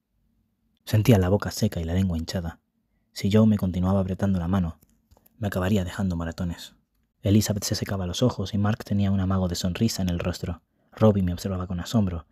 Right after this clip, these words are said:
Carter y Kelly sonreían estupefactos, como si volvieran a ser adolescentes, como si no cargaran con un infierno sobre la espalda. Rico, Tanner y Chris me hicieron una reverencia con la cabeza. Jessie tenía un brazo por encima de los hombros de su hermano,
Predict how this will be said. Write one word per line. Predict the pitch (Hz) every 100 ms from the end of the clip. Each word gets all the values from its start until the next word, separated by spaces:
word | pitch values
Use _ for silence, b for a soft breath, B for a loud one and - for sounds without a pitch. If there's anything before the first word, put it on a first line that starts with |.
| _ _
Carter | - 98 98
y | 87
Kelly | 107 104
sonreían | - 87 85 95 101 85
estupefactos, | - - 95 104 95 95 - B B
como | - 92
si |
volvieran | 107 95 117 117
a |
ser | 98 117
adolescentes, | 104 92 - 120 117 87 - _ _
como | 95
si | 92
no | 104
cargaran | 110 104 107 98
con | 98
un | 98
infierno | 95 95 107 92
sobre | 95 85
la | 82
espalda. | - 98 80 78 _ _ _ _
Rico, | - 98 95 92
Tanner | - 101 101
y | 90
Chris | 107 101
me | 92
hicieron | 90 226 214
una | 101 98
reverencia | - 185 - -
con | 92 87
la | 82
cabeza. | 92 101 90 - _ _ _ _ 104
Jessie | 107 - 95
tenía | 90 87
un | 85
brazo | 95 -
por | 90 87
encima | 82 90
de | 85
los | 85 -
hombros | 90 92
de | 92
su | 87
hermano, | 90 95 85